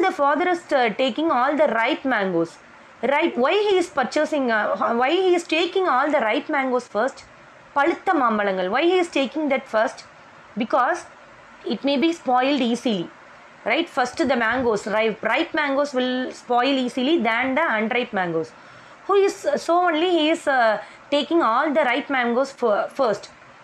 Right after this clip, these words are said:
And they are converting that mango into a pulp. And the pulp is applied into a small cloth, muslin cloth. It is a type of cloth. They are applying that mango pulp into that cloth. So before applying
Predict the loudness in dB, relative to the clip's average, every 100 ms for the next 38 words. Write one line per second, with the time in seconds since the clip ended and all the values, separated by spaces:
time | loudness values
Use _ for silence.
0 | -6 -2 0 2 0 0 0 2 2 0
1 | 0 -2 0 -2 0 0 0 0 0 0
2 | -2 -2 0 0 -6 -20 -20 -20 -20 -20
3 | -20 -20 -8 -2 2 0 2 0 0 0
4 | 0 0 0 0 2 0 0 0 0 0
5 | 0 0 -2 -2 0 0 0 -4 -6 -20
6 | -8 -4 -4 -2 -2 -2 -4 -6 -2 0
7 | 0 0 -2 0 0 0 0 -2 -2 -2
8 | 0 0 -2 -8 -14 -20 -6 0 2 2
9 | 0 2 2 4 2 0 0 0 0 2
10 | 0 0 0 0 0 0 2 0 -2 -2
11 | -2 -2 -6 -20 -20 -20 -20 -20 -20 -20
12 | -20 -20 -20 -20 -20 -20 -4 0 2 2
13 | 0 0 2 0 2 0 2